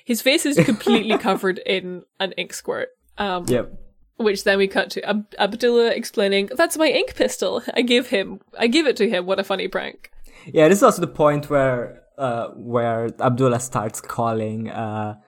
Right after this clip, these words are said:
Speaker 2: starts calling Haddock blistering barnacles, <laughs> which I think is very funny.
Speaker 1: I just noticed that. That's so good.
Speaker 2: There's a bit, like, later where they go back and he's like,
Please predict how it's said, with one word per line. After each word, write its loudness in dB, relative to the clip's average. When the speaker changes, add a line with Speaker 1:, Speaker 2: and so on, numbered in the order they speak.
Speaker 2:
starts -2
calling 2
Haddock -2
blistering -2
barnacles, -2
<laughs> -2
which -4
I 2
think -6
is -4
very -2
funny. -6
Speaker 1:
I -4
just -2
noticed -2
that. -2
That's -6
so -4
good. -6
Speaker 2:
There's 10
a 8
bit, 6
like, 4
later 4
where 6
they 4
go 4
back 0
and -2
he's -4
like, 0